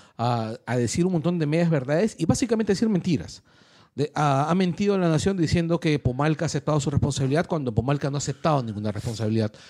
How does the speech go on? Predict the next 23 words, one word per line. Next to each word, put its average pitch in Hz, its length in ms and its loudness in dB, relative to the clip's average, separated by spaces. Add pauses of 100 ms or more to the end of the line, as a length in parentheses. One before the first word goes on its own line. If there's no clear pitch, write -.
(300)
A 147 300 2
decir 147 440 -2
que 165 260 2
van 160 220 0
a 175 60 0
sancionar 151 420 0
a - 40 4
los 160 100 2
responsables 151 560 0
con 131 160 -4
todo 160 80 2
el 160 40 -2
peso 185 180 0
de 165 60 4
la 160 40 4
ley 175 120 4
cuando 135 360 0 (240)
definitivamente, 190 760 0
según 165 300 -2
ley, 196 260 2
no 160 80 -2
hay 170 60 2
responsables. 139 760 -4